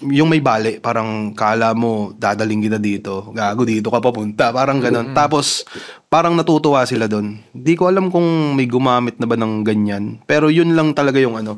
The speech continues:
Speaker 1: Pero di naman, di naman madalas, kasi pag dinalasan kong ganun, halimbawa, per round ko, meron ako limang beses na ganun,
Speaker 2: Mm.
Speaker 1: mukhang ano, magiging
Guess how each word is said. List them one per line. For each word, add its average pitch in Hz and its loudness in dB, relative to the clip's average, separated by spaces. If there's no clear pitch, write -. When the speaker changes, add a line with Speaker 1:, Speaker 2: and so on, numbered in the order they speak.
Speaker 1:
Pero 226 0
di 254 0
naman, 247 0
di 190 0
naman 214 4
madalas, 131 0
kasi 156 0
pag 170 0
dinalasan 175 2
kong 160 2
ganun, 139 4
halimbawa, 131 2
per 123 0
round 123 2
ko, 139 0
meron 123 2
ako 123 0
limang 120 2
beses 113 0
na 120 -4
ganun, 107 -2
Speaker 2:
Mm. 127 -12
Speaker 1:
mukhang 156 2
ano, 131 2
magiging 123 0